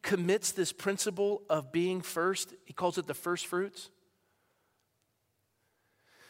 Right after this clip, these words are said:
It's freedom. You, you walk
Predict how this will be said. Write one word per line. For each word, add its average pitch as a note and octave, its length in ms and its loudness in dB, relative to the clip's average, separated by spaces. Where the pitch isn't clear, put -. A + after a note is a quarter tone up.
It's - 200 -2
freedom. D#3 840 -6
You, G3 220 -6
you F#3+ 120 -2
walk G3 460 4